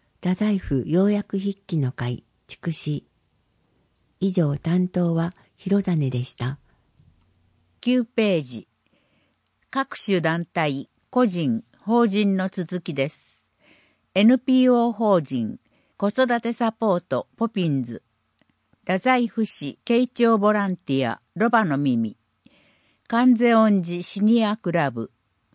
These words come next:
Speaker 2: 日本マグネテックス。基礎機械。友愛デイサービス北谷。西高。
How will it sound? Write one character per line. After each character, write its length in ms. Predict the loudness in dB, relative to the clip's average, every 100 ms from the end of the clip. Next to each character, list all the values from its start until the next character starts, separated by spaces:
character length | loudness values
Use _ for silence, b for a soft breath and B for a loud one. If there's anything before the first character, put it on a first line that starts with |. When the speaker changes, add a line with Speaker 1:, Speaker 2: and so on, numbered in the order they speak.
| _ _ _ _ -2
Speaker 2:
日 160 | -2 -2 -4
本 280 | 0 2 2
マ 140 | 0
グ 100 | 2
ネ 160 | 2 2
テ 160 | 0 -4
ッ 80 | _
ク 100 | -12
ス。 300 | -12 -10 -12 _ _ _ _ _ _ _ -20
基 80 |
礎 240 | -8 -4 -4
機 220 | -6 -10
械。 360 | -4 -4 -4 -12 _ _ _ _ _ _ -8
友 360 | 0 4 4 4
愛 360 | 2 0 -6 -12
デ 280 | -2 0 0
イ 80 |
サ 300 | -2 0 0
ー 40 | 0
ビ 100 | -4
ス 200 | -10 -14
北 320 | -10 -4 -2
谷。 360 | -2 -2 -4 -6 _ _ _ _ _ _ _ -4
西 340 | 0 0 -2 _
高。 400 | -2 0 0 -4